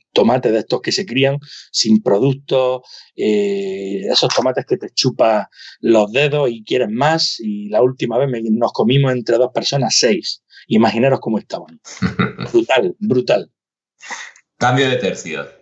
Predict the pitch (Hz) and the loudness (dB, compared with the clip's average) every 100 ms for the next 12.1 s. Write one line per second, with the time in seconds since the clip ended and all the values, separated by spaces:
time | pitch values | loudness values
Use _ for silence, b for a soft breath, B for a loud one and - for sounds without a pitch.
0 | - 127 123 120 120 117 131 131 123 - | -2 2 2 2 2 2 4 2 -2 -6
1 | 78 - - 69 - _ _ _ _ _ | -12 -12 -10 -10 -10 _ _ _ _ _
2 | _ _ _ B B 135 135 127 139 170 | _ _ _ B B 0 2 4 4 4
3 | 170 165 196 190 - 95 - _ - 117 | 0 0 -2 -2 -8 -8 -10 _ -8 -4
4 | 113 113 110 110 - 120 113 110 110 113 | -2 -2 0 -2 -2 -2 0 0 -4 -4
5 | 120 120 - - 147 143 139 131 123 120 | -2 -2 -4 -2 -2 -2 -2 -2 -2 -4
6 | 120 135 127 110 - 139 - - - - | -8 -6 -2 -2 -2 -4 -4 -6 -8 -12
7 | 87 - - _ _ _ _ _ _ - | -6 -2 -4 _ _ _ _ _ _ 0
8 | 117 113 110 107 117 131 143 139 127 113 | 0 0 -6 -4 0 0 0 -2 -4 -6
9 | B B B 117 113 107 127 127 - 156 | B B B 0 2 4 2 2 0 -2
10 | 180 202 208 170 117 104 104 101 98 101 | 0 2 0 0 -4 -4 -4 -2 -2 -4
11 | - 110 107 113 110 110 104 101 95 95 | -2 0 2 2 2 0 -2 -6 -8 -8